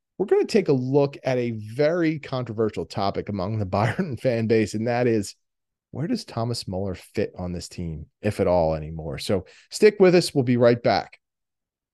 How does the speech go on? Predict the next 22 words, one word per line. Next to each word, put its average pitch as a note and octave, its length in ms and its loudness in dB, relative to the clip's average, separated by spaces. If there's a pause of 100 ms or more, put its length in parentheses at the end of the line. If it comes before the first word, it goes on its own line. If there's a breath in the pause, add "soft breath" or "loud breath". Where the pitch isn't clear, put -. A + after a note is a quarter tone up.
(1400)
Hey, C4+ 180 8
everybody. E3 440 6
Welcome C#3 320 2
back C3 300 0
to C3 180 -6
the A#2+ 80 -6
Weekend B2+ 320 -6
Warm-Up B2+ 300 -2
Podcast. C3 560 0
This G#2 180 -10
is G2 140 -8
Chuck A2+ 260 0
Smith. C#3 340 -4
Thanks B2+ 240 2
for B2+ 120 2
hanging C3 340 0
in C3 160 -2
there B2+ 180 0
after A#2+ 260 -2
that A2+ 160 -2
commercial D3 360 -2
break. D3 340 2